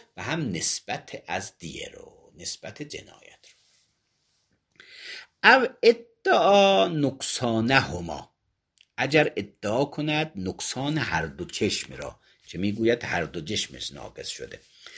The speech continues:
اون موقع بازم گیستا الی ابناء سنی، به ف-، افرادی که هم سن و سالشن، ابن سنی یعنی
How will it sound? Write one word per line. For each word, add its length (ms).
اون 120
موقع 560
بازم 500
گیستا 680
الی 200
ابناء 680
سنی، 840
به 240
ف-، 200
افرادی 640
که 120
هم 260
سن 360
و 20
سالشن، 640
ابن 300
سنی 380
یعنی 480